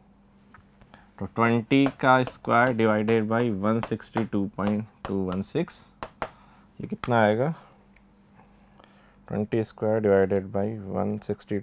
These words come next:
two point two one सिक्स, <clears throat> टू पॉइंट फ़ोर सिक्स फ़ाइव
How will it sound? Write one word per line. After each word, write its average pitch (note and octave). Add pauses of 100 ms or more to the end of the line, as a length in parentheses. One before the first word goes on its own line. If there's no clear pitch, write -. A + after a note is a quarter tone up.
two F#2+ (100)
point G2+
two F2+ (140)
one B2 (1000)
सिक्स, - (1700)
<clears throat> - (1000)
टू F3 (120)
पॉइंट C#3+ (460)
फ़ोर C3
सिक्स D3+ (1300)
फ़ाइव G#2